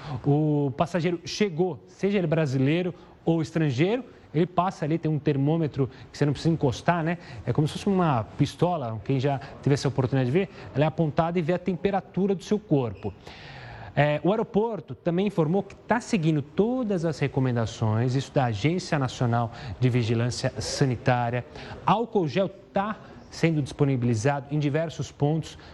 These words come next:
com maior circulação, ou seja, as pessoas que chegam pra pegar voo, chegam de viagem, estão lá o álcool em gel pra limpeza, tá ok? Então, fique atento às modificações nos aeroportos.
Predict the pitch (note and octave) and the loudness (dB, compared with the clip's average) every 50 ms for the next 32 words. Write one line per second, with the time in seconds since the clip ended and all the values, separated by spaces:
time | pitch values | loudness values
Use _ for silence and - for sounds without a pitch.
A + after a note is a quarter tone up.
0 | - - - - D#3+ D#3 D3 C#3 C3+ - - C3+ B2 C#3 C#3+ C3 - - - F#3+ | -16 -2 0 2 2 4 2 2 0 2 0 0 2 2 0 0 2 2 0 0
1 | F#3 - - - - - - C3+ - - D#3+ C#3 C#3 - C3+ - - D3 B2 - | 0 -2 -8 -16 -12 -2 0 0 2 4 2 2 2 -2 -2 0 0 0 0 2
2 | - D#3+ D#3 - - - - - D3+ C#3 C3+ C3 B2 B2 A#2+ - - - - - | 2 0 0 0 -2 -8 0 0 2 2 2 2 2 0 -2 -4 -10 -18 -14 -10
3 | - - D#3 E3 F3 F3 D#3+ C3+ B2+ A#2 G#2+ A2+ - - - - - - D3+ D#3 | 0 2 2 2 2 0 -2 -2 -4 -4 -4 -8 -12 -20 -20 -14 0 0 0 2
4 | - D#3+ C3+ C3+ B2 A2 A#2 C#3 D#3 D3+ C3 - - - - - - - - - | 2 0 0 0 0 2 2 2 2 2 0 -2 -6 -14 -18 -14 -12 -6 2 2
5 | D#3+ D#3+ D3 D#3 C#3 B2 A#2 A#2 A#2+ C3 C#3 C#3 C3+ B2 C#3 C3+ - - - - | 2 2 4 0 0 0 2 0 2 2 2 0 0 0 -2 -4 -6 -12 -20 -20
6 | - - - - - E3 E3+ E3+ E3+ E3+ D#3+ D3+ C#3+ C#3 C#3+ D3 C#3+ - C#3+ C3+ | -20 -20 -12 0 2 2 2 4 0 0 2 2 2 2 2 0 -2 -2 -2 0
7 | C3+ C3+ C3+ C3 B2+ B2 B2+ C3 C3 B2+ - - B2 A#2 G#2 G2 A#2 B2+ C#3 C#3+ | 0 0 0 0 0 0 0 0 0 -2 -2 -2 -2 0 0 0 2 2 0 0
8 | C3+ - - C#3 C3 C#3 C#3 C3+ - - B2+ A#2+ A2+ G#2 G2+ G#2 - - - - | -2 -2 -2 0 0 0 0 -2 0 0 0 0 0 -2 -2 -4 -6 -8 -14 -16
9 | - - - - B2 A2 - D#3 C#3+ B2 - D3 D3+ - - - - - - D#3 | -16 -14 -4 0 0 2 4 2 0 2 0 -2 -2 -2 -6 -14 -6 0 2 2
10 | D#3 - - - C#3 B2+ - - - - - A#2 A2+ - - C3+ C#3 C#3 A#2+ - | 2 0 -2 -4 -4 -4 -4 -12 -16 -4 -2 -2 -2 2 2 2 2 2 -2 -2
11 | C3 C3 A#2+ G#2 A#2 B2+ B2 - - A#2+ - B2 A2 G2 - - C3 B2+ A#2+ - | 0 0 2 2 2 2 0 0 -2 -4 -2 0 -2 -2 0 0 2 2 2 -2
12 | - - C3+ C3 B2+ C3+ C#3 C3 - - - - C3+ B2+ B2+ A2+ - - G#2+ F2+ | -4 -2 0 2 2 4 2 0 -2 -6 -2 0 0 0 0 -2 -4 -4 -4 -4
13 | D#2+ - - - - | -4 -6 -8 -10 -12